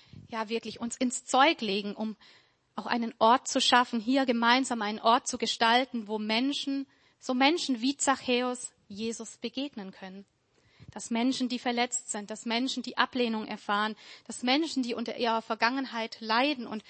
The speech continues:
ja Schuld mit sich herumtragen, dass sie wirklich Jesus begegnen, Jesus dem Retter.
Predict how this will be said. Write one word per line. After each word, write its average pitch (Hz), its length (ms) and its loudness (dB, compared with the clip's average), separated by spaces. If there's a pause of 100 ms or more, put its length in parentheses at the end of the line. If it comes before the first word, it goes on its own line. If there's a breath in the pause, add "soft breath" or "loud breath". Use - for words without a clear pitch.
(280 loud breath)
ja 262 120 -4
Schuld 302 420 0
mit 254 160 -2
sich 262 200 -8
herumtragen, 240 920 -2 (400 loud breath)
dass - 140 -14
sie 202 200 -10
wirklich 220 540 -8
Jesus 214 500 -8
begegnen, 220 680 -10
Jesus 202 440 -14
dem 214 140 -12
Retter. 208 440 -8